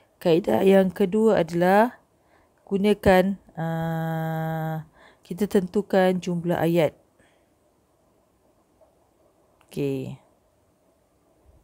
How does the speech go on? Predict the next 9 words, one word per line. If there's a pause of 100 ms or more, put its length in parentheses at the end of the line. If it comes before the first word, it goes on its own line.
(440)
Tentukan
jumlah (160)
ayat. (1400)
Okey,
ayat (1200)
bergantung
pada
markah,
eh.